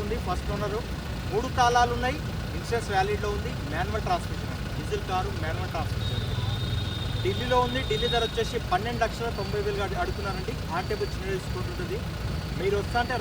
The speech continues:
రావచ్చు. బండి వీడియోలో కంటే మీకు లైవ్లో ఇంకా పర్ఫెక్ట్ ఉంటుంది, నేను చెప్తున్నాను కదా, వీడియోలో కంటే కూడా బండి లైవ్లో పర్ఫెక్ట్ ఉంటుంది. ఎంత బాగుంది వెహికల్, నేను డ్రైవ్ చేసుకుంటూ కూడా వచ్చిన, ఆ,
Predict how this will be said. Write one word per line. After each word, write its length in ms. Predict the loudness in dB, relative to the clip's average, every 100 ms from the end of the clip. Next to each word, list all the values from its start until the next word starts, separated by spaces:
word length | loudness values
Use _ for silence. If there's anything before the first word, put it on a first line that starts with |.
| 4
రావచ్చు. 400 | 4 2 0 -2 -2 -2 -2 -4 -4 0
బండి 240 | 0 0 -2 0
వీడియోలో 340 | 0 0 2 2
కంటే 240 | 0 0 0
మీకు 160 | 0 2 2
లైవ్లో 260 | 2 0 -2
ఇంకా 160 | -2 -2 -2
పర్ఫెక్ట్ 300 | -2 -4 -2
ఉంటుంది, 240 | -2 -2 -4 -4
నేను 180 | -2 -2
చెప్తున్నాను 320 | -2 -2 0
కదా, 100 | -2 -2 -2 0 0 2
వీడియోలో 300 | 2 2 2 0
కంటే 140 | 0 0
కూడా 140 | 0 0
బండి 160 | 0 0 0 0 0
లైవ్లో 220 | 0 0 0
పర్ఫెక్ట్ 320 | 0 -2 -2
ఉంటుంది. 220 | -2 -2 -2
ఎంత 120 | -2 -2 0
బాగుంది 220 | 0 0 -2
వెహికల్, 280 | -2 -2 -2 0 0 0 0
నేను 140 | 2 4
డ్రైవ్ 220 | 4 4
చేసుకుంటూ 280 | 4 4 4
కూడా 120 | 4 4
వచ్చిన, 200 | 4 4 4 2 0 -4 -6 -6
ఆ, 60 | -2